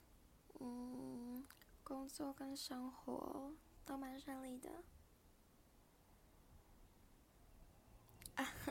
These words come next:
<laughs> 谢谢。哦，对啊，对，找到适合的工作了。你都有在关注我啊？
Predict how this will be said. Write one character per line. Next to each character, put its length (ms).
<laughs> 960
谢 80
谢。 600
哦， 260
对 100
啊， 380
对， 340
找 160
到 420
适 240
合 160
的 120
工 200
作 140
了。 340
你 680
都 100
有 140
在 120
关 240
注 220
我 60
啊？ 260